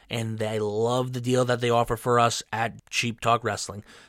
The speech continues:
For only ten dollars for you fans, folks, you get two hours of unlimited play on the turf, the basketball courts, and the hockey rink for only ten bucks. Come on, for two hours for ten bucks? Come on, that's a steal.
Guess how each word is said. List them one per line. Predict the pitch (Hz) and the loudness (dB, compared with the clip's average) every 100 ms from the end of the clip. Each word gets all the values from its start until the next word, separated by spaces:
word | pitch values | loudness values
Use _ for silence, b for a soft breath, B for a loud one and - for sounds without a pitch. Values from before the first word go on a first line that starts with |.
| b | b
For | - 123 | 0 2
only | 135 135 | 2 0
ten | - 151 156 | 0 0 6
dollars | 139 135 | 8 8
for | - | 4
you | 120 127 | -2 -2
fans, | 123 127 117 110 | 0 2 2 0
folks, | - 113 107 | 0 0 0
you | 107 | -2
get | 107 | -2
two | - - 151 135 | 0 4 6 8
hours | 117 117 113 - b b | 8 6 0 -8 b b
of | 113 | -4
unlimited | 110 110 120 139 156 - | -2 -2 -2 0 0 -2
play | - 120 113 | 0 0 0
on | 107 101 | -4 -12
the | |
turf, | - - 143 151 b b b - | -6 0 2 2 b b b -14
the | 104 104 98 - | -8 -8 -8 -2
basketball | 117 131 - 135 | 2 2 2 0
courts, | - 135 - - - | 0 -2 -4 -12 -6
and | 147 151 151 | 0 2 2
the | 139 | 2
hockey | - 135 117 | 6 6 4
rink | 110 104 - _ - | -4 -8 -14 _ -6
for | 113 | -4
only | 87 143 156 | 0 0 0
ten | 147 180 202 | 2 2 4
bucks. | 254 311 - | 4 4 2
Come | - 269 | -2 2
on, | 359 339 | 4 4
for | - | 2
two | - 240 | 0 4
hours | 311 339 349 | 8 8 6
for | 226 | 0
ten | - 254 233 | 0 2 8
bucks? | 320 349 | 8 8
Come | - - 165 | 2 -2 2
on, | 127 143 135 | 6 6 6
that's | 120 | 2
a | |
steal. | 123 - 135 180 - | -2 -2 6 6 6